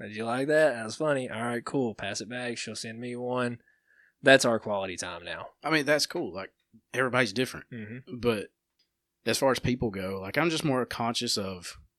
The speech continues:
Speaker 2: how much of a conversation and time I put into people. And I feel like we should all grow to that point.
Speaker 1: Yeah.
Speaker 2: 'Cause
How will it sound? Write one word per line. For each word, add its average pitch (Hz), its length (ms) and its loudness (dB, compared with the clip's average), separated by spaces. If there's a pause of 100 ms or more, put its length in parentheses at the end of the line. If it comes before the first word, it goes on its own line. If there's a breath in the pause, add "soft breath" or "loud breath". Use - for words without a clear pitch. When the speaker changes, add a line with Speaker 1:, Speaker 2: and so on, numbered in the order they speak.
Speaker 2:
how 120 160 -2
much 113 180 -2
of 101 60 -8
a 101 40 -8
conversation 107 840 -4 (600)
and 98 140 -6
time 104 260 -4
I 90 80 -6
put 95 160 -4
into 90 220 -8
people. 95 400 -8 (480)
And 113 80 -4
I 117 40 -4
feel 120 120 0
like 117 100 -2
we 113 80 -2
should 104 160 0
all 104 180 0
grow 90 280 -10
to 90 80 -12
that 87 180 -16
point. - 300 -10 (340)
Speaker 1:
Yeah. 107 200 -10 (840)
Speaker 2:
'Cause 101 240 -4